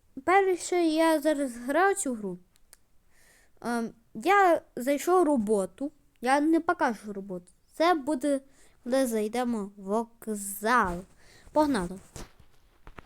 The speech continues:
Спочатку нам така загрузка. Нам така загрузка є.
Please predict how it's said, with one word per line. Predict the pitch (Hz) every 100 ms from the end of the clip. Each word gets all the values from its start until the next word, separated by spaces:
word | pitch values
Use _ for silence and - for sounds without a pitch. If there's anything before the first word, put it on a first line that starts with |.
| - - - - _ _ _ _ - - - - - - - -
Спочатку | 254 311 320 - 254
нам | 240 233 226 226 - -
така | - -
загрузка. | 247 220 202 - 214 - - - _ _ _ - - _ _ _ _ _ _ _ _ - 202
Нам | 214 233 220 - _ - _ - 262 - - - -
така | 240 262 247 -
загрузка | 214 196 190 - -
є. | 247 262 285